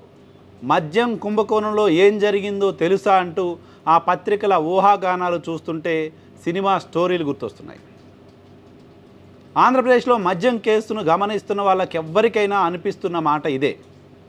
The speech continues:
ఆంధ్రప్రదేశ్లో మూడు వేల ఆరు వందల కోట్ల రూపాయలు మద్యం ద్వారా గత సర్కారు కొట్టేసింది. ప్రతి నెల యాభై నుంచి అరవై కోట్ల రూపాయలు గత ప్రభుత్వం మద్యంలో అక్రమంగా సంపాదించింది.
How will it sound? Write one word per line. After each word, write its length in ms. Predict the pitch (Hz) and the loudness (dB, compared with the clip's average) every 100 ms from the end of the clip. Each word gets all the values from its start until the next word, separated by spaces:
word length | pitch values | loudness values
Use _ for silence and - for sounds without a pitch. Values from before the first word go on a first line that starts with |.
| - - - - - | -20 -20 -20 -20 2
ఆంధ్రప్రదేశ్లో 760 | 160 254 262 233 240 233 240 254 | 4 4 2 2 0 2 4 4
మూడు 320 | 190 202 233 | 2 -2 -2
వేల 260 | 233 226 220 | 0 2 4
ఆరు 320 | 202 196 202 | 6 6 4
వందల 320 | 196 196 190 | -2 -2 -4
కోట్ల 360 | 180 190 202 220 | -4 -6 -4 -4
రూపాయలు 480 | 202 190 190 190 202 | -4 -2 -2 -2 -2
మద్యం 420 | 160 147 202 202 | -4 -2 -4 -2
ద్వారా 360 | 185 175 190 | 0 2 4
గత 260 | 185 160 170 | 2 0 -4
సర్కారు 680 | 165 170 160 190 185 180 165 - - - | -4 -6 -2 0 0 -2 -6 -14 -8 -2
కొట్టేసింది. 960 | 165 165 214 180 165 135 156 156 107 - - - - - - - - - | -2 2 2 2 -4 -4 -4 -4 -6 -14 -20 -20 -20 -20 -20 -20 -20 -2
ప్రతి 240 | 170 196 254 | 0 0 0
నెల 180 | 233 | 2
యాభై 460 | 247 208 190 208 202 | 4 4 4 4 2
నుంచి 240 | 214 196 | -2 -2
అరవై 340 | 220 190 208 202 | 0 0 0 -2
కోట్ల 300 | 202 208 214 | -4 -4 -2
రూపాయలు 640 | 202 196 196 196 196 180 - - - 156 | -2 0 0 0 -2 -2 -10 -20 -8 -4
గత 100 | 180 | -2
ప్రభుత్వం 600 | 196 190 202 202 202 151 | -2 -2 -2 -2 -4 -4
మద్యంలో 540 | 131 147 170 196 196 196 | -4 -4 -4 -2 -2 -2
అక్రమంగా 640 | 135 - 185 190 180 180 | -2 -2 -2 -2 -2 -4
సంపాదించింది. 1080 | - 151 160 185 165 156 147 127 127 139 90 | -2 -6 -2 0 0 -4 -6 -6 -6 -6 -10